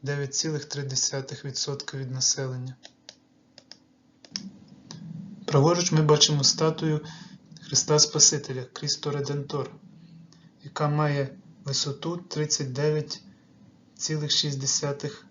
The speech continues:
метрів і знаходиться на вершині двістіметрової гори Корковаду. Вона була збудована як символ християнства у тисяча дев'ятсот тридцять першому році.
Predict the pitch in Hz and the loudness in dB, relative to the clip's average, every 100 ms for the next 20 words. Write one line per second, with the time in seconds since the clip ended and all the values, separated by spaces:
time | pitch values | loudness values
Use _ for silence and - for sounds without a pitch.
0 | - - 135 123 - - - - - - | -12 -6 -6 -6 -10 -12 -14 -20 -20 -20
1 | - - - - _ _ _ _ _ _ | -18 -20 -20 -20 _ _ _ _ _ _
2 | - 139 131 170 170 170 151 143 139 - | -8 -4 -2 0 0 0 0 0 4 4
3 | 165 156 147 - - - 135 151 147 151 | 4 2 0 -4 -16 -10 -4 0 0 0
4 | 139 131 - 156 160 156 151 - - - | -2 -4 2 2 4 2 -2 -12 -20 -4
5 | 139 139 151 151 - - - - 143 - | -2 0 0 -2 -12 -20 -8 -6 -4 -2
6 | 143 143 123 127 - - _ - - _ | 2 2 0 -4 -12 -20 _ -20 -20 _
7 | - - - - - - _ - - - | -20 -20 -20 -20 -20 -20 _ -20 -20 -20
8 | _ - - - _ - 143 147 147 147 | _ -20 -20 -20 _ -2 4 6 6 6
9 | 143 - - - 135 165 170 160 156 - | 6 2 -8 -2 6 6 6 2 -2 -4
10 | - - _ _ - 143 - - 156 156 | -20 -20 _ _ -8 0 2 4 2 0
11 | - 143 - 151 147 131 - 139 127 - | -2 -2 -2 0 0 0 -2 -4 -4 -2
12 | 156 156 139 139 135 151 143 147 143 - | 0 0 0 -2 -2 -4 -2 -2 -2 -2
13 | 143 - 143 139 131 127 - | 2 4 2 -2 -2 -2 -4